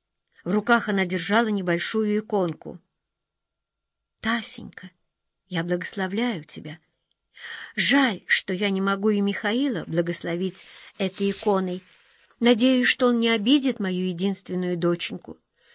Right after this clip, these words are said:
Будь счастлива, Тасенька». Тася в слезах прикоснулась губами к иконе, а мать перекрестила ее, затем подала ей маленький мешочек.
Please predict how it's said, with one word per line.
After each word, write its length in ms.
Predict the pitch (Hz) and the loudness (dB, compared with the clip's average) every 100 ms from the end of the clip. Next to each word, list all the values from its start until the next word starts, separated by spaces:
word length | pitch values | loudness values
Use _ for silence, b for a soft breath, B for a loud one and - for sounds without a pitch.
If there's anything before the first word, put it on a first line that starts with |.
| b b - | b b -2
Будь 240 | 254 262 | 0 2
счастлива, 880 | 277 - 240 277 - - - - - _ _ _ _ | 4 4 4 2 -2 -6 -8 -12 -16 _ _ _ _
Тасенька». 760 | - 208 190 - - - - - _ _ _ _ _ _ _ _ _ _ | -4 -4 -2 -6 -8 -14 -16 -18 _ _ _ _ _ _ _ _ _ _
Тася 380 | 240 233 - 208 | -2 -2 -4 -8
в 60 | - | -8
слезах 560 | 214 208 214 220 196 _ _ B B B B | -6 -4 -4 -4 -6 _ _ B B B B
прикоснулась 680 | 233 240 240 262 254 240 - | 0 2 2 2 4 4 2
губами 500 | 226 190 233 226 220 | 0 2 0 0 -6
к 120 | - | -8
иконе, 580 | 220 - 190 175 165 170 _ _ B B B | -8 -4 -2 -2 -4 -8 _ _ B B B
а 120 | 190 | 0
мать 320 | 190 180 - | 2 0 -2
перекрестила 720 | - 175 170 170 - - 262 | -4 -4 -4 -4 -4 -2 -2
ее, 480 | 214 180 170 156 156 _ _ B B B | 0 -2 -2 -4 -6 _ _ B B B
затем 400 | 180 190 233 208 | 0 2 4 2
подала 380 | 190 175 180 262 | 0 0 2 2
ей 200 | 240 220 | 2 0
маленький 520 | 170 202 202 208 180 | 2 0 -2 -4 -2
мешочек. 680 | 175 - 165 160 - - | 0 0 -2 -4 -6 -8